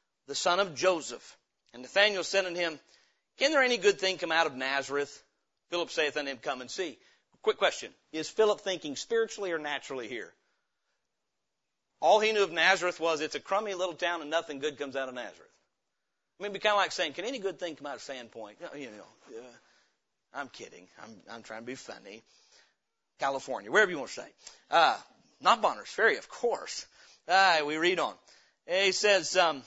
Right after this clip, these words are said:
"And Nathanael said unto him," verse forty-six, "Can there any good thing come out of Nazareth?" Philip saith unto him, "Come and see." Jesus saw Nathanael coming to him and saith of him, "Behold, an Israelite indeed, indeed in whom is no guile."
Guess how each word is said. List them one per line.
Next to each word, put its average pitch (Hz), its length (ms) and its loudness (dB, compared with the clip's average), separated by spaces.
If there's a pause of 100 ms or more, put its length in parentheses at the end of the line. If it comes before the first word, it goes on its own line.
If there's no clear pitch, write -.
(280)
"And 143 100 -16
Nathanael 202 520 2 (300)
said 247 200 6
unto 190 160 4
him," 151 140 -4
verse 156 160 -2
forty-six, 165 460 -4
"Can 190 140 -2
there 202 60 0
any 220 120 0
good 190 160 2
thing 196 160 -4
come 185 100 -4
out 175 80 0
of 170 60 -6
Nazareth?" 170 400 0
Philip 202 240 2
saith 170 240 2
unto 156 100 -4
him, 143 80 -8
"Come 165 220 -2
and 170 100 -8
see." 220 340 -4 (840)
Jesus 247 360 2
saw 233 280 6
Nathanael 214 480 0
coming 240 400 -4
to 151 80 -4
him 170 240 -4
and 160 120 -6
saith 214 360 0
of 170 120 0
him, 175 140 -2
"Behold, 180 300 2
an 165 100 -2
Israelite 190 540 0
indeed, 160 480 -6
indeed 165 360 -2
in 165 80 -4
whom 190 140 -6
is 143 160 -8
no 185 160 0
guile." 196 580 -2